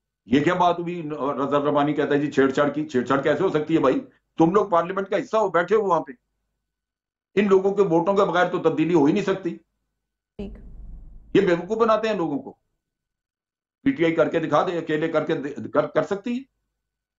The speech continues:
Speaker 1: लेकिन ये तो कहते हैं कि आप बात ही ना करें, बहस ही ना करें इस पे, मुंह पे टेप लगा के बैठ जाएं। क्यों बैठे भाई?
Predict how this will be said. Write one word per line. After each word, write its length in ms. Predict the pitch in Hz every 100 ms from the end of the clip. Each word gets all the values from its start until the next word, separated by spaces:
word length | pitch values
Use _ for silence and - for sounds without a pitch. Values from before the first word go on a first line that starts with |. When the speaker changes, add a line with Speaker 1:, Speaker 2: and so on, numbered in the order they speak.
| _ _ _ -
Speaker 1:
लेकिन 220 | 151 190
ये 120 | 185
तो 100 | 214
कहते 220 | 214 202 220
हैं 60 |
कि 60 | 220
आप 100 | 202
बात 240 | 160 170
ही 40 | 220
ना 100 | 226
करें, 280 | 208 185
बहस 200 | 131 196
ही 60 | 202
ना 80 | 220
करें 220 | 202 196
इस 60 | 175
पे, 140 | 190 190 _ _ _ _ _ _ _
मुंह 140 | 160 202
पे 100 | 202
टेप 220 | 185 196
लगा 240 | 202 190
के 80 | 185
बैठ 220 | 190 165
जाएं। 160 | 156 170
क्यों 220 | - 208
बैठे 240 | 240 202 143
भाई? 220 | 117